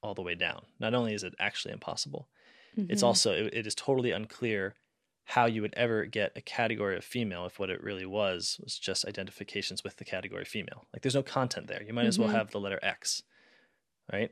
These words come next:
Speaker 1: "I identify as X," by which I mean I belong to a category of people that also identify as X.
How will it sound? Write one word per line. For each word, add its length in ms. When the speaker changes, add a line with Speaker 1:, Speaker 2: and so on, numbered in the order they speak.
Speaker 1:
"I 200
identify 500
as 340
X," 440
by 240
which 180
I 120
mean 220
I 100
belong 260
to 100
a 40
category 420
of 120
people 260
that 140
also 280
identify 380
as 140
X. 400